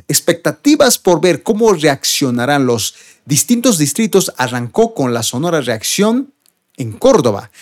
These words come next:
rechazando la aplicación de este toque de queda en su provincia, que es uno de los principales actores del movimiento turístico nacional. Es que evidentemente esto les va a afectar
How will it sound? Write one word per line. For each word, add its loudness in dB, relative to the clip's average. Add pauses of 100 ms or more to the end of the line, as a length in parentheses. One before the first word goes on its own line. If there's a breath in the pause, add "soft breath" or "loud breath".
(100)
rechazando 0
la 6
aplicación -2
de 2
este -4
toque -6
de -8
queda -2
en -2
su -8
provincia, -4
que -2
es -2
uno -2
de 2
los 0
principales -4
actores -4
del -4
movimiento -4
turístico -6
nacional. -6 (280 soft breath)
Es -8
que -12
evidentemente -6
esto -6
les -4
va -2
a -4
afectar -6